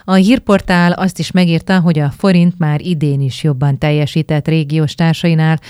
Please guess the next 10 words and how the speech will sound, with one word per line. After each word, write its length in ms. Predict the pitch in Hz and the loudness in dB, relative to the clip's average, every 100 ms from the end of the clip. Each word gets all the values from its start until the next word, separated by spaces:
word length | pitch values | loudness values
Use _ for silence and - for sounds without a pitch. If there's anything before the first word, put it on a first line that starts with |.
| - - - | -20 -20 -4
Tegnap 260 | 240 226 - | 2 2 4
például 400 | 196 185 175 156 | 4 4 4 2
tizenegy 540 | 190 180 170 156 139 | 0 2 2 2 -2
havi 240 | - 135 123 | -4 -6 -6
csúcsot 420 | 143 139 151 139 | -6 -4 -4 -2
ért 240 | 143 135 | -4 -2
el, 260 | 170 170 175 | 0 2 2
amikor 440 | - 170 156 156 147 | 0 -2 0 -4 -4
háromszázkilencvennégy 1300 | 180 180 170 156 156 139 - 160 147 156 147 160 165 | 0 2 2 0 -4 -6 -4 -2 -2 -2 -2 0 0
forint 380 | - 156 143 139 | -4 -6 -4 -6